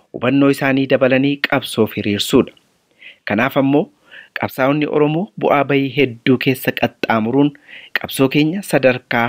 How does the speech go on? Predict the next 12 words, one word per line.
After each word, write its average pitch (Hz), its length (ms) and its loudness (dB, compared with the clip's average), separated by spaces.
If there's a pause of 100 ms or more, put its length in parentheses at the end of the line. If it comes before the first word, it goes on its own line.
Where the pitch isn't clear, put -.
(120)
har'a 123 400 -2 (100)
irra 147 260 2
jiruun 101 400 -4 (240)
gahuu 110 440 -2 (300)
danda'aniiru. 120 800 0 (1120)
Keessaa'u 165 540 0 (580)
qabsoon - 380 0
Oromoo 175 360 -2
akka 185 280 -2
galii 151 280 0
isaa 135 160 0
gahuuf 139 320 0